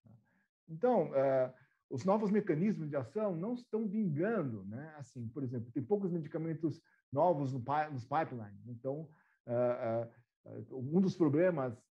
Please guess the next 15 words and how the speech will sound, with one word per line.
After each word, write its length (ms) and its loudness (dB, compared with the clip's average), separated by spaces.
é 140 -8
que 100 -2
o 40 2
sistema 320 4
diagnóstico 500 2
atual 440 2
é 80 4
insuficiente 600 -4
para 100 -6
aprimorar 400 0
o 60 0
tiro 220 -4
certeiro, 540 2
né, 200 -16
psicofarmacológico. 840 -4